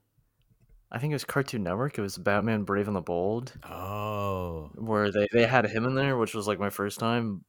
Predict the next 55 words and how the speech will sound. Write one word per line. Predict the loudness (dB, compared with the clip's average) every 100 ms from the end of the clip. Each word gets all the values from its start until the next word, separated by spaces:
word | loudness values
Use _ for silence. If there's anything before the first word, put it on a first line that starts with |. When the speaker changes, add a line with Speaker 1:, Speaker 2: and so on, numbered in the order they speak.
| -20 -8
Speaker 1:
like, | -6 -6
seeing | -6 -2 0 0 0
Blue | -2
Beetle. | 0 0 2 2
But | -2
I |
Speaker 2:
Mm. | -2 0 6
Speaker 1:
always | 6 4
thought | 0
it | 0
was | 0 0
interesting | 0 4 2 2 -6 -4
that | 0 0 -2 -4
it | -2
was, | -2 -2
like, | -2 -2 -6 _
this | 0 2
suit | 2 2 2 -4
could | -6 -2
do | 2 4
anything, | 4 0 -2 -4 -2 -4 -2
you | 0
know, | 0 2
like, | 0 -2 -6 -12 _ -20 _ _ _ _ _ -12 -2
it | -2 -2
could | -6 -4
create | 2 2 4
any | 0 4
weapon | 4 4 2
he | 0
wants. | 0 0 0 -2 -6 0
But | 0
it's, | 0 -4 -2
it |
was | 0 2
also | 2 2
the | 0
fact | 4 2 2
I |
was | 0 0
like, | 0
"Oh, | 2 4 4 2 -4 -2
I | 2
don't | 4
know | 4 4 0 -8
why," | 0 4 6 6 2
but, | 2 4
like, | 2
the | 0
concept | -2 2 2 2 -2 2
where | 2
it | 2
was | -2
sort | 0 2
of | 2